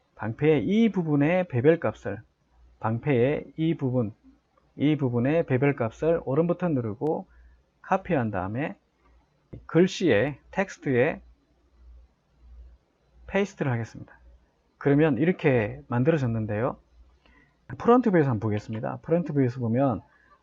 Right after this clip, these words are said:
이 글씨가 너무 밑에 있다는 거죠. 위로 좀 올려서 살짝 겹칠 정도만 하겠습니다.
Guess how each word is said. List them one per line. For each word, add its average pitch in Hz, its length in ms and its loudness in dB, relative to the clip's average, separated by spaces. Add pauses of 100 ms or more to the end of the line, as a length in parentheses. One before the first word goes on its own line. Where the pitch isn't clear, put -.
(120)
이 123 80 -6
글씨가 135 540 2
너무 120 240 0
밑에 131 720 2
있다는 135 320 -2
거죠. 131 320 -2 (160)
위로 123 180 -4
좀 117 160 -6
올려서 131 580 0 (1300)
살짝 170 440 -4
겹칠 208 300 2
정도만 135 540 -2 (320)
하겠습니다. 127 640 -10